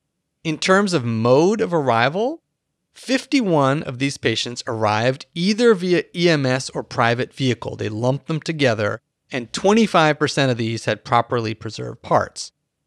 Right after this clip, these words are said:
Forty of the patients actually arrived via transfer from a referring hospital,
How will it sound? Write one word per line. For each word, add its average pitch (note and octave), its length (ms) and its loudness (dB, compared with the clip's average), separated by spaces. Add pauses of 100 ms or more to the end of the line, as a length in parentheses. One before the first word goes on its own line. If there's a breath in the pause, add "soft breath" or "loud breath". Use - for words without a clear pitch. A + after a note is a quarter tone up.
(160)
Forty C#4 560 2
of D#3+ 80 2
the C#3 100 2
patients B2+ 500 -2
actually C3+ 360 -2
arrived C3 540 2
via C3 180 -2
transfer - 880 -2
from A#2+ 220 -6
a A#2+ 80 -2
referring D#3 680 0
hospital, D3+ 800 0